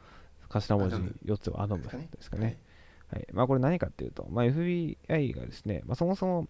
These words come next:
Speaker 1: 暗号デバイスに対するこうネットワークのサービスを提供しているファントムセキュアっていう風な組織があったらしいんですけども、まあ、このファントムセキュアっていう風なものを、まあ、エフビーアイが、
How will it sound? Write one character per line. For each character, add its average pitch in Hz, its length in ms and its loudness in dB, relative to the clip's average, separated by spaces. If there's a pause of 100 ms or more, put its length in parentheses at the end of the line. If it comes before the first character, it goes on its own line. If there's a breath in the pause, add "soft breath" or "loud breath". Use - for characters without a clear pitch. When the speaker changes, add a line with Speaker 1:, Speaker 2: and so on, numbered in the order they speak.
Speaker 1:
暗 160 220 2
号 175 160 4
デ 175 100 4
バ 175 140 8
イ 170 60 4
ス - 300 -4 (160)
に 117 140 -2
対 117 160 4
す - 140 -8
る 104 80 4
こ - 140 0
う - 20 0
ネ 104 80 2
ッ 98 40 2
ト - 160 -2
ワ 139 80 6
ー - 20 2
ク - 100 -6
の 78 60 -2
サ - 140 0
ー 95 40 2
ビ 101 100 0
ス - 140 -2
を 67 200 0 (400 loud breath)
提 104 120 6
供 104 160 2
し - 60 -6
て 101 60 4
い - 20 6
る 98 60 2
フ 147 100 2
ァ 160 60 6
ン 165 60 0
ト - 80 0
ム 160 80 4
セ 156 160 -2
キ - 80 -2
ュ 120 40 2
ア 95 40 2
っ - 20 -4
て - 120 -8
い - 40 -4
う - 40 -8
風 76 100 -6
な - 160 -10 (420 loud breath)
組 110 120 2
織 - 220 -4
が 69 160 -4
あ 101 80 -4
っ - 20 -10
た - 160 -2
ら 98 60 0
し - 100 -8
い - 40 -8
ん - 40 -10
で - 80 -14
す - 80 -18
け - 80 -6
ど - 80 -4
も、 107 340 -2
ま - 60 -4
あ、 - 20 -6
こ 156 100 2
の 151 80 2
フ 180 120 0
ァ 190 40 6
ン 196 60 -2
ト 196 100 -2
ム 190 120 -2
セ - 160 -6
キ - 140 0
ュ - 20 6
ア 123 40 4
っ - 40 -2
て - 160 -4
い - 20 -2
う - 40 -4
風 101 100 0
な 95 60 0
も 98 120 0
の 117 80 2
を、 139 240 2 (380 loud breath)
ま - 60 2
あ、 - 20 4
エ 120 40 6
フ 120 60 -2
ビ 135 140 4
ー 135 80 8
ア - 20 8
イ 110 60 4
が、 - 220 -2